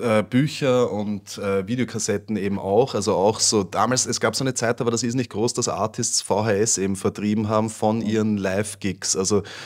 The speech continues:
Speaker 1: ich hab eine E R V V H S gehabt, ich hab eine Prince V H S <laughs> gehabt, also so von den Artists, die ich als Kind halt extrem gefeiert hab, ja.
Speaker 2: Ah, dass die, die, die,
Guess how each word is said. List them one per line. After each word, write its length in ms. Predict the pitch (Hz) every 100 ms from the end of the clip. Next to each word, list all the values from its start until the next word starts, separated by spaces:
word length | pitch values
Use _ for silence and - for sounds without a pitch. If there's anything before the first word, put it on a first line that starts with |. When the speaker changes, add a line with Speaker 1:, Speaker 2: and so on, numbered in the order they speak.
| -
Speaker 1:
ich 180 | 113 117
hab 220 | 113 -
eine 460 | 113 110 107 104 87
E 180 | 110 107
R 80 |
V 340 | 104 - 107 120
V 220 | - 120
H 120 | 120
S 260 | 110 113 -
gehabt, 340 | 113 107 -
ich 140 | 107 107
hab 80 |
eine 140 | 107 101
Prince 360 | 110 110 123
V 220 | - 110 110
H 60 |
S 280 | 107 113 -
<laughs> 0 |
gehabt, 420 | - 131 - 120
also 200 | - 127
so 160 | 107 107
von 160 | 117
den 80 | 113
Artists, 560 | 104 110 110 110 - -
die 80 | 107
ich 80 |
als 160 | 107 -
Kind 260 | - 117 113
halt 120 | 101
extrem 420 | - - 107 117
gefeiert 420 | - - 104 101
hab, 160 | 101 -
ja. 140 | 107
Speaker 2:
Ah, 40 | 107 113
dass 120 | 107 -
die, 120 | 120 110
die, 300 | 120 120
die, 120 | 120